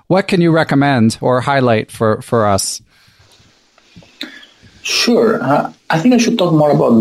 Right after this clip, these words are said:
Speaker 2: books.
Speaker 1: Okay.
Speaker 2: Uh, well, i-, i-, in general, in terms of books, uh, I really like Quality Chess. Like,
Speaker 1: Me
Speaker 2: as an
Speaker 1: too,
Speaker 2: editorial,
Speaker 1: yes.
Speaker 2: uh, I think that they have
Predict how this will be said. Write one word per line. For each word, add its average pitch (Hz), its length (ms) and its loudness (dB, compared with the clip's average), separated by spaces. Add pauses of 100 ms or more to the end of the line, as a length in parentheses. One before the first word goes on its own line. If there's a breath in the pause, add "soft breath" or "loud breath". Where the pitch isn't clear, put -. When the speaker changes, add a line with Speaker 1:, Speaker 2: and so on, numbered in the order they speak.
(120)
Speaker 2:
books. - 560 -2 (440)
Speaker 1:
Okay. 151 280 0 (120)
Speaker 2:
Uh, 165 180 0
well, 233 220 0
i-, - 60 -4
i-, 226 480 0
in 220 80 4
general, 294 280 4
in 240 120 4
terms 233 220 0
of 151 140 4
books, 165 340 2 (100)
uh, 156 300 0
I 170 120 -2
really 247 300 2
like 220 260 0
Quality 156 340 0
Chess. - 600 -2 (280)
Like, 147 180 0
Speaker 1:
Me 139 120 0
Speaker 2:
as 120 160 -2
an 131 120 0
Speaker 1:
too, 131 40 0
Speaker 2:
editorial, 123 540 2
Speaker 1:
yes. 202 160 -2
Speaker 2:
uh, - 320 -4
I 185 80 -8
think 160 160 -2
that 139 280 0
they 139 440 -4
have - 280 -4